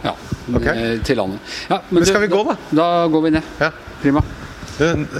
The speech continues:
Speaker 2: der går det en gjeng med sånn munnbind, så du det?
Speaker 1: Ja. Og ned Akersgata nå, så,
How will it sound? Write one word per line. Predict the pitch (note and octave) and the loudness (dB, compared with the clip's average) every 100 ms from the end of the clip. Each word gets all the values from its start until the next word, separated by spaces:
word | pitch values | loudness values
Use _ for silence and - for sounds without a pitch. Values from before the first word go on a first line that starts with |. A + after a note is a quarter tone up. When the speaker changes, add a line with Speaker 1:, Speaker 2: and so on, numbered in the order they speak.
| - | 0
Speaker 2:
der | C#3+ D#3 | 2 4
går | D3 C3+ C3+ | 4 4 4
det | C3+ | 2
en | |
gjeng | C#3 A2+ A#2 A#2+ | 2 2 2 2
med | A#2+ A#2+ B2 | 2 2 0
sånn | B2 A#2 B2 | 0 0 0
munnbind, | A2+ A2 B2 D3+ | 0 0 0 0
så | - A#2 | 0 2
du | |
det? | A2+ - C#3 | 0 -2 -2
Speaker 1:
Ja. | B2 - - - - - - - - - - - - - - - - - - - - - - C3 | -4 -6 -10 -6 -4 -2 -2 -4 -4 -6 -10 -10 -10 -10 -10 -8 -4 -2 0 -2 -6 -12 -8 0
Og | B2+ | 4
ned | B2 B2+ | 4 2
Akersgata | B2+ G#2 B2 - A#2+ - C3+ | 0 0 0 2 0 2 2
nå, | C3+ E3+ E3 | 4 2 2
så, | D#3 | 0